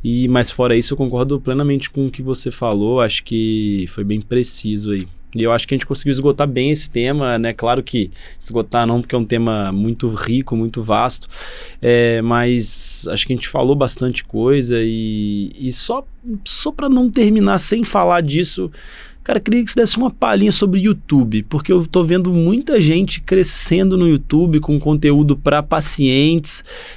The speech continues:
e tendo um bom resultado, né? Veio um médico aqui, cara, o cara fodaço, assim, e falou que o maior fonte de paciente de hoje dele é o YouTube.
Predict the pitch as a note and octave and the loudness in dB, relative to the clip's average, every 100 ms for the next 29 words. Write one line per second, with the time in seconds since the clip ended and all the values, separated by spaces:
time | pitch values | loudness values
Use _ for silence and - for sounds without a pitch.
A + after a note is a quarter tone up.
0 | - C#3 C#3 C3+ - E3 F3+ E3+ D3+ A2+ | 0 4 6 4 4 2 4 4 2 2
1 | C3 F#3+ A#3 G#3 F3 D3+ D#3 C#3 D3+ E3 | 2 4 4 4 4 -2 0 2 2 0
2 | C#3 C#3 C3 D3+ D#3+ D3+ D#3 D3+ C#3 - | 2 0 2 2 2 2 0 0 -6 -4
3 | D#3 D3+ - D3 - - G#2+ G#2+ - - | -6 -6 -4 -2 -2 -6 -8 -8 -10 -18
4 | - - - B2 C3 G#2 G#2+ A#2 C3 - | -18 -18 -4 0 0 -2 -2 0 0 -2
5 | B2+ A#2 - C3+ C3+ C3+ C#3 B2+ C#3+ C#3 | -2 -2 0 2 4 2 2 2 2 2
6 | C#3+ C#3 C3+ D#3+ - D#3+ D3+ D3 C#3 C#3 | 0 2 2 2 0 0 0 0 0 0
7 | C3+ C3+ B2+ B2+ C3 B2 C#3+ F3 D3 C#3+ | 0 0 2 2 2 2 2 2 0 0
8 | C3+ C#3+ D3 | 0 2 2